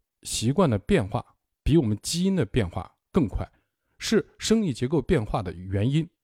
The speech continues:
不是结果。他们在无意中发现了哈耶克所说的交易秩序，又被翻译成市场秩序，或者叫耦合秩序。由于劳动的日益分工，促成了可能的潜力的不断扩大，这就是一种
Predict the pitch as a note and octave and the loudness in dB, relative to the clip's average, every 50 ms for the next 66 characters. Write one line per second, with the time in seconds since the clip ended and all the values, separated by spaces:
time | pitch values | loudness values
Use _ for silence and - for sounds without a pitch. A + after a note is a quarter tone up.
0 | _ _ _ - G2 F2+ G#2+ F2+ - D#2 D#2 - - - _ _ _ _ _ _ | _ _ _ -4 -2 -2 -2 -4 -6 -10 -12 -12 -16 -20 _ _ _ _ _ _
1 | - _ _ _ _ _ _ - E3+ D#3 C#3+ D3 C#3+ A#2 G2+ G2+ A2 A2+ G#2+ A2 | -20 _ _ _ _ _ _ 2 2 4 6 4 4 4 4 4 2 4 4 2
2 | G2+ F#2+ - A2 G2+ G2+ - G#2+ G2 F#2 F2+ - - B2+ A#2+ B2 B2 A#2 - - | 0 2 2 2 0 2 2 0 0 0 -4 -2 0 0 2 2 0 0 0 0
3 | A2 F#2+ - F#2+ E2 E2 - - F#2+ F2+ - C#2+ - _ - A#2+ A#2+ A#2 A#2 G#2+ | 0 0 0 -4 -6 -4 -2 -2 -2 -2 -2 -8 -10 _ 2 4 4 4 4 2
4 | F#2 - - C#3 C3 G2 - - - - - - _ _ _ _ _ _ _ _ | 0 -2 0 0 0 0 0 -4 -14 -18 -20 -20 _ _ _ _ _ _ _ _
5 | _ _ _ _ _ - D3 D3 C#3 D3+ C#3+ C3+ C3 B2+ B2 A#2 - - - - | _ _ _ _ _ 4 4 6 6 6 4 6 6 6 4 4 2 -4 -6 0
6 | - B2+ B2+ B2+ A#2+ - G2+ G2+ A2+ - - - - F#3+ - F#2+ E2+ - - D#2+ | 2 2 2 2 0 -2 -2 -4 -4 -6 -6 -4 -4 -2 -2 -2 -4 -6 -10 -12
7 | - - - _ _ _ - - B2 G2+ - - G#2 F#2+ - - - G2+ F2 D2+ | -12 -14 -18 _ _ _ -2 -2 -2 -2 0 -2 -2 -2 -2 -4 -4 -4 -4 -4
8 | C#2+ - - F2 G2 - - G#2+ E2 - - - _ _ _ _ _ _ - _ | -8 -10 -10 -10 -10 -4 -4 -6 -6 -6 -12 -16 _ _ _ _ _ _ -20 _
9 | _ _ _ _ _ _ _ - D#3+ F#3+ G3+ G3+ G3+ F#3+ E3 C3+ D3 F3 F#3 F#3+ | _ _ _ _ _ _ _ 6 8 8 8 6 4 4 4 4 4 4 2 2
10 | F3 D3 B2 A#2+ B2+ D3 C#3+ A#2+ G2 - - A2 G#2 G#2+ A#2+ B2+ - - _ _ | 2 2 2 2 2 2 2 2 0 0 0 -4 0 0 0 -2 -2 -6 _ _
11 | _ _ _ - - B2+ A2 G2 - G2+ G2 G2+ F#2+ - - - G#2 F#2+ F2 F2 | _ _ _ 0 2 4 4 4 2 0 0 0 -2 -4 -4 0 0 0 2 0
12 | F2 G#2 C3 B2+ - - - - G2+ F2 D#2+ E2 G2+ A#2 A2 F#2+ E2+ - F2 F2+ | -2 0 0 0 0 -2 -4 -4 -4 -4 -2 -2 -2 0 0 0 -2 -4 -6 0
13 | B2+ E3 C#3+ G2 F2 - F#2 E2+ - - - _ _ _ _ _ _ _ _ _ | 2 2 2 2 -2 -6 -8 -8 -8 -10 -16 _ _ _ _ _ _ _ _ _
14 | _ _ - G#3 E3 A#2 - G#2+ G2 G#2+ G2 F#2 - - | _ _ 6 6 6 8 4 4 4 4 2 2 -2 -6